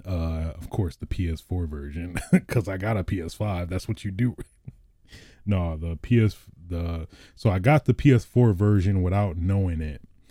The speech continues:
And I was playing the game. I'm like, "Huh, that's weird." I mean, uh, I thought they, uh, bumped the frame rate from thirty to sixty F P S on this because it's, um,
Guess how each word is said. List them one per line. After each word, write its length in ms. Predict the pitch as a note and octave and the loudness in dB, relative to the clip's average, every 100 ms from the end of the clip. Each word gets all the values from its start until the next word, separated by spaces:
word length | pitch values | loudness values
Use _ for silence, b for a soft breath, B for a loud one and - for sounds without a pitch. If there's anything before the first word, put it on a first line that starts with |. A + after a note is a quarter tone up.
| b b b | b b b
And 100 | G#2 | 2
I 120 | G#2+ | 2
was 100 | G#2 | 2
playing 320 | - F3 F3+ | 2 6 8
the 80 | D3 | 8
game. 300 | G#2 G#2+ G#2+ | 6 6 6
I'm 100 | B2+ | 6
like, 300 | C3+ A2 - B B B B | 4 2 -2 B B B B
"Huh, 200 | G#3+ G#2+ D#2+ | 0 0 0
that's 200 | A#2+ C#3+ | -4 -6
weird." 520 | - F2 F#2+ G#2+ C#3 F#2+ | -8 0 2 4 2 2
I 40 | |
mean, 340 | G2 G#2 G2 - b b b b b b b | 2 4 2 -2 b b b b b b b
uh, 280 | F2 F2+ E2 | -6 -4 -6
I 40 | E2+ | -10
thought 420 | - E3+ A3 - | -2 0 0 0
they, 280 | A2+ G#2 G2 | 2 4 2
uh, 200 | F#2 E2+ | 0 -2
bumped 360 | - C3 A#2+ | -2 -2 -2
the 140 | F#2+ F2 | -6 -6
frame 380 | - F3 E3+ | -2 0 2
rate 240 | G2+ F#2+ - | 2 0 -4
from 160 | F2+ | -8
thirty 340 | E2+ A2+ A2 G2 | -4 0 2 2
to 140 | F2 | 0
sixty 400 | D#2 - A#2+ - | -4 -6 -6 -2
F 140 | G2 - | -4 -2
P 180 | F2+ F#2 | -4 -2
S 300 | B2 - E2 | -2 -4 -6
on 160 | D#2 | -4
this 320 | D#2 D2+ - - | -4 -6 -8 -16
because 340 | E2 E2+ D#2+ | -10 -6 -6
it's, 200 | D#2 - | -6 -8
um, 460 | D#2+ D2+ D2+ C#2+ | -6 -6 -8 -10